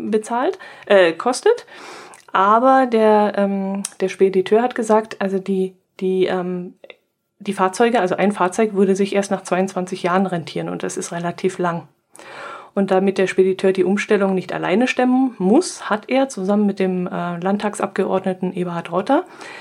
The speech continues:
für eine staatliche Förderung gekämp-, gekämpft. Und diese wurde ihm dann auch in Höhe von sechsundneunzigtausend Euro circa bewilligt. Leider konnte ich dann dem Zeitungsbericht nicht entnehmen, ob diese Förderung jetzt für alle L K Ws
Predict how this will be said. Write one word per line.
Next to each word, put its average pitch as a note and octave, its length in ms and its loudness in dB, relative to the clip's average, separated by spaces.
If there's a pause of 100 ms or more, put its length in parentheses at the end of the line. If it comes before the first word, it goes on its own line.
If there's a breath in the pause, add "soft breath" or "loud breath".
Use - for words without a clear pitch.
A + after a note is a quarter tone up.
(200 loud breath)
für G#3 500 0
eine G3 320 0
staatliche G3 560 -4
Förderung G3 480 4
gekämp-, F3 480 -6 (140)
gekämpft. F3+ 560 -4
Und D#3+ 140 -14
diese G3+ 280 -2
wurde F#3 200 -4
ihm F#3+ 120 -2
dann F3+ 140 -4
auch F3+ 260 -6 (720 loud breath)
in A3+ 160 0
Höhe A#3+ 180 6
von A#3+ 200 2
sechsundneunzigtausend A3+ 1400 0
Euro G#3 400 0
circa G3+ 540 -2 (100)
bewilligt. F#3+ 680 2 (920 soft breath)
Leider F#3+ 260 2
konnte G3+ 220 0
ich G3 80 -6
dann F#3+ 160 0
dem F#3 240 -2
Zeitungsbericht G3 640 -2
nicht A3 280 0
entnehmen, G#3 440 2
ob F#3 160 -8
diese F#3+ 260 -2
Förderung F#3+ 500 0
jetzt F#3 220 -2
für - 220 -4
alle G#3+ 240 2
L A#3 160 0
K A3+ 180 0
Ws A#3+ 300 -6